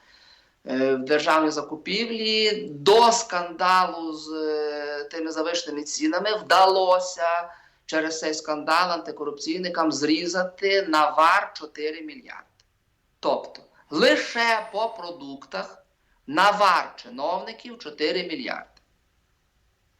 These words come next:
Тепер, коли, е, це більш вже детальне дослідження, я думаю, набу, це вже базовано на матеріалах,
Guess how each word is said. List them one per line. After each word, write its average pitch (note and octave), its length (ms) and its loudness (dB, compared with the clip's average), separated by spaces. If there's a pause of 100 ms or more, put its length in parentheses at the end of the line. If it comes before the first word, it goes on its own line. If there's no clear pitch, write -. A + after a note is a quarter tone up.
(300)
Тепер, A#3 440 4
коли, G3 200 -6
е, F3 600 -14
це F3 160 -6 (240)
більш F3+ 180 -8
вже E3 160 -4
детальне D#3+ 420 0
дослідження, D3+ 460 -8
я D3 60 -8
думаю, D3+ 320 -8
набу, E3 460 -4 (200)
це E3 160 -2
вже D#3 120 2
базовано D#3 540 2
на D3 100 0
матеріалах, C#3+ 760 0